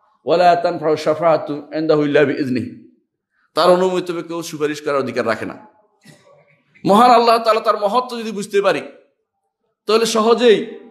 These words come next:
আমরা এই দুনিয়ার বুকে মানুষ যে অহংকার করে বেড়াচ্ছে, যে ভুল করে বেড়াচ্ছে, বিভিন্ন মানুষের পিছে ছুটে বেড়াচ্ছে,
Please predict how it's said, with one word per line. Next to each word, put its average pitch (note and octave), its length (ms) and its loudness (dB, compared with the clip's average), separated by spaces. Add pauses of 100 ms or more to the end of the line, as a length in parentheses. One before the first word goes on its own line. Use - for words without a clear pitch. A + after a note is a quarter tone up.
(760)
আমরা G#3 640 2
এই F#3+ 560 -4
দুনিয়ার G#3+ 320 -6
বুকে G3+ 220 -4
মানুষ G3 320 0
যে F#3 180 0
অহংকার G#3 520 0
করে F#3+ 200 -2
বেড়াচ্ছে, F#3+ 340 0
যে F#3 100 -4
ভুল A3 340 -6
করে A3 180 4
বেড়াচ্ছে, F#3 440 2
বিভিন্ন G3 360 -8
মানুষের A#3 440 -2
পিছে G3+ 200 -10
ছুটে F#3 280 -6
বেড়াচ্ছে, E3+ 580 0